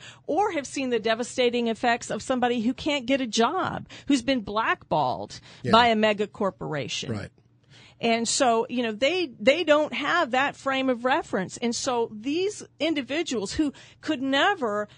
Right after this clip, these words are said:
Speaker 1: afford to give five thousand dollars to a judicial candidate,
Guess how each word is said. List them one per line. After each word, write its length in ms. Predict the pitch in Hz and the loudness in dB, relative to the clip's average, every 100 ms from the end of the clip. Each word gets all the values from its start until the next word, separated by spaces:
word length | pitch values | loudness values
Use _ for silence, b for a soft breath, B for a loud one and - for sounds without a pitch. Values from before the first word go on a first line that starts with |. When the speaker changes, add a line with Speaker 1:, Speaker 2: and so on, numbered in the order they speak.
| b | b
Speaker 1:
afford 480 | - - 269 254 247 | -6 -4 2 2 2
to 80 | 220 | -4
give 200 | 240 190 - | -4 -6 -8
five 360 | - 170 175 165 | -4 -2 -2 -4
thousand 680 | - 165 180 202 190 190 156 | -4 0 2 2 0 -2 0
dollars 760 | 180 220 294 202 196 262 - - B B - | 4 6 6 4 0 -2 -4 -12 B B -2
to 160 | 240 | 0
a 100 | 196 | 2
judicial 540 | - 196 247 415 330 240 | -2 -4 0 0 0 -2
candidate, 920 | 269 196 190 180 170 269 - - | -4 -4 -2 0 0 0 -4 -12